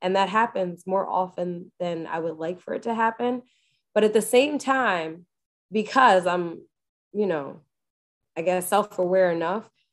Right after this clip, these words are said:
I don't get caught up on the doctorate. I don't get caught up on the title. So I just reintroduce myself, but it does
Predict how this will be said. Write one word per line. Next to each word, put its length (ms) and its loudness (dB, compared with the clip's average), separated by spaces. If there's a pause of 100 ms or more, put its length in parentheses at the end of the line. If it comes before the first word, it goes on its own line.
(160)
I 80 2
don't 240 4
get 180 2
caught 260 2
up 240 -2
on 580 -4 (360)
the 80 -2
doctorate. 640 0
I 120 -4
don't 220 -2
get 240 -8
caught 220 -2
up 120 -4
on 140 -6
the 80 -6
title. 440 -2
So 220 0
I 140 2
just 240 -8 (120)
reintroduce 640 0
myself, 460 0 (340)
but 280 2
it 160 4
does 340 2